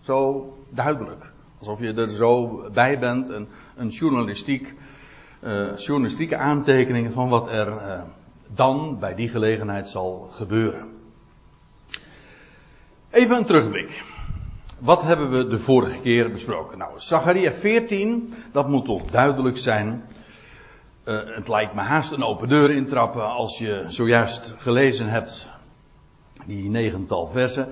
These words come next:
Maar Zacharia veertien gaat over de beroemde, of zo u wilt, die beruchte dag van, of voor, zo heet het hier dan, de dag voor Yahweh.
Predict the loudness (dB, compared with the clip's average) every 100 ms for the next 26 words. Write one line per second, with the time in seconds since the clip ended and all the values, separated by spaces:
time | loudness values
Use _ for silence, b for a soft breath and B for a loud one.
0 | B B 0 6 6 4 0 2 2 2
1 | 0 0 -2 0 0 2 4 4 4 0
2 | 2 2 2 0 0 2 4 4 2 0
3 | 0 -2 -2 -2 0 0 0 -4 B -2
4 | 0 2 0 2 2 0 2 4 4 B
5 | B B B 2 2 2 -4 -10 -14 B
6 | B B B -8 6 8 8 6 0 -6
7 | -10 -10 -16 -16 0 4 6 4 0 -6
8 | -8 -8 -6 -6 -6 -6 -2 0 0 -2
9 | -6 B B -16 -8 -2 -2 -4 -6 -2
10 | -2 -4 -8 -8 -8 -6 -8 -10